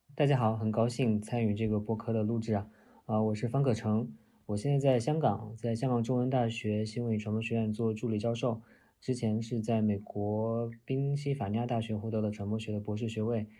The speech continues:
然后之前在南方周末这个报纸做过三年的记者，可以说是这个神游的老朋友了。不过确实这也是第一次真的参与到这个内容制作的这个过程当中来，所以也很期待。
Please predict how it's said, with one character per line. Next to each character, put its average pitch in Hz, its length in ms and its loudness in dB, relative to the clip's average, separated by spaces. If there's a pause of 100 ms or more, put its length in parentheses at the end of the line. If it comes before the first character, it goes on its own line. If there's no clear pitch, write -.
(200)
然 107 160 0
后 110 100 2
之 107 140 -4
前 104 300 -4
在 104 320 -2
南 101 180 -4
方 117 100 0
周 139 160 -2
末 135 300 2
这 107 160 -6
个 104 100 -4
报 123 220 -4
纸 107 220 -8
做 113 160 -6
过 101 320 -2
三 110 180 -6
年 110 160 -4
的 107 240 -4
记 104 180 -10
者， 147 200 -8 (440)
可 - 140 4
以 165 80 4
说 151 180 6
是 135 400 6
这 127 160 6
个 104 540 6 (340)
神 117 280 2
游 131 160 6
的 120 360 6 (220)
老 107 160 6
朋 110 160 2
友 143 160 4
了。 92 260 0
不 120 120 -2
过 127 160 4
确 127 180 4
实 110 180 4 (280)
这 127 100 2
也 107 100 8
是 107 140 0
第 123 180 0
一 131 80 2
次 110 380 -2
真 135 220 0
的 113 160 2
参 139 320 4
与 101 100 4
到 107 260 4
这 110 140 2
个 104 260 -2 (280)
内 147 180 4
容 110 220 4
制 147 180 0
作 127 220 2
的 101 160 0
这 101 180 -6
个 95 480 -4 (340)
过 113 160 2
程 107 160 0
当 113 160 0
中 120 140 -2
来， 98 160 0
所 101 180 -8
以 101 120 -2
也 90 80 -4
很 92 120 -6
期 - 140 -6
待。 113 220 0